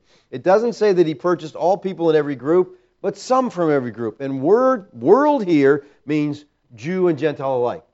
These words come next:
From the whole world. In other words, all different classes of people he died for, just like he uses it in John three sixteen. "For God so loved the world." Did he love those Christ-rejecting God haters? No, he loved all kinds of people.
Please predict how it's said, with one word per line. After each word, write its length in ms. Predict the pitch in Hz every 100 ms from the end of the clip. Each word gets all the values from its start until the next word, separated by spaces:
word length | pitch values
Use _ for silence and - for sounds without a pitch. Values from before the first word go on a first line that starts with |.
| _ _
From 160 | 185
the 100 | 214
whole 260 | 214 277 294
world. 260 | 277 180 160
In 60 |
other 140 | 226 220
words, 120 | 208
all 160 | 233 254
different 340 | 247 220 240
classes 380 | 226 226 185 196
of 100 | 185
people 500 | 233 170 175 104 - _
he 120 | 202
died 360 | 175 196 202 185
for, 120 | 143
just 220 | 131 214
like 140 | 247 208
he 80 | 208
uses 280 | 220 185
it 120 | 185 202
in 60 |
John 220 | 156 190
three 200 | 180 196
sixteen. 460 | 180 180 - 190 165
"For 120 | 151
God 260 | 143 208 208
so 120 | 202
loved 300 | 185 202 170
the 180 | 139 - _ _
world." 640 | 127 139 180 160 117 92 _ _ _ _ _
Did 120 | 151
he 60 | 160
love 240 | 175 214
those 200 | 202 170
Christ-rejecting 800 | - 196 214 175 127 202 202 180
God 220 | 185 190
haters? 300 | 175 208 214
No, 200 | 185 247
he 140 | 160 160
loved 240 | 180 165
all 180 | 170 180
kinds 300 | 156 175 185
of 120 | 208
people. 580 | 220 262 226 185 -